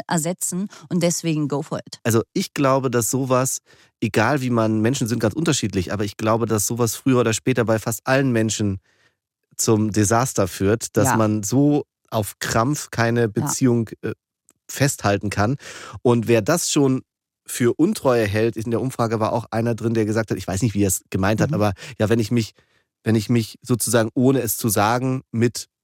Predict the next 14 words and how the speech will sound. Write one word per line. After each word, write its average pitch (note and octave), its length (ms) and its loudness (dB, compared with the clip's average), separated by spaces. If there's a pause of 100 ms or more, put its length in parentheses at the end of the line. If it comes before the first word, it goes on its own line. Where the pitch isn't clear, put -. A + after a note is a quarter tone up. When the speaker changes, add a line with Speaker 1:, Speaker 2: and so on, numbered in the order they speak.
(400)
Speaker 1:
Ah, F3+ 120 0
ja. D#3 180 2
Speaker 2:
a-, C#3 40 2
einer B2+ 240 2
Frau A#2+ 240 2
oder B2 120 2
einem A#2 100 0
Mann A2+ 280 -2
treffe, G#2+ 320 -2
also G#2 160 2
Speaker 1:
Ja. E3 100 4
Speaker 2:
dem G#2+ 160 0
anderen A2 200 -2
Geschlecht, G#2 360 0